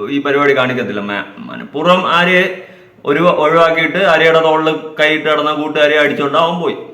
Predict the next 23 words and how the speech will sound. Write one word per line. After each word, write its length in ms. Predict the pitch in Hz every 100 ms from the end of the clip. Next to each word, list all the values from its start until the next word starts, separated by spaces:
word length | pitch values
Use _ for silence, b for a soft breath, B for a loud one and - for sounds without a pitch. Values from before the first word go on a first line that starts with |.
| -
മനസ്സിലായോ? 640 | 131 131 117 - - -
ഇതൊക്കെ 260 | - - 151
ഒരുമാതിരി 580 | 170 170 175 180 180
പറയുകയാണെങ്കിൽ 880 | 180 175 180 180 175 170 165 180 190 B B B
ഡബിൾ 200 | 139 151
സിൻഡ്രോം 440 | 170 170 160 165 160
ഡാഡി 280 | 156 151 156
ഡിസോർഡർ 480 | 147 160 151 139
എന്നൊക്കെ 240 | 151 143 147
നമുക്ക് 460 | 143 143 147 143
നമ്മുടെ 220 | 139 139 135
ഇംഗ്ലീഷിലും 680 | 131 131 135 143 143 139
മലയാളത്തിലും 500 | 135 131 131 127 131
ഒക്കെ 100 | 127
പറയാം. 340 | 120 120 117 - -
മനസ്സിലായോ? 400 | 120 117 104 - - - b b b
എടാ, 120 | 127
ഒരു 540 | 151 160 180 180 - - -
പെൺകുട്ടിയെ 960 | 143 156 160 156 151 123 110 113 - - -
താല്പ-, 360 | 131 143 147 143
നിങ്ങൾ 300 | 143 151 151
റിലേഷൻഷിപ്പിലായിരുന്നു, 1120 | 147 147 156 147 151 139 127 127 117 101 -
താല്പര്യമില്ല, 760 | 127 127 135 127 120 113 113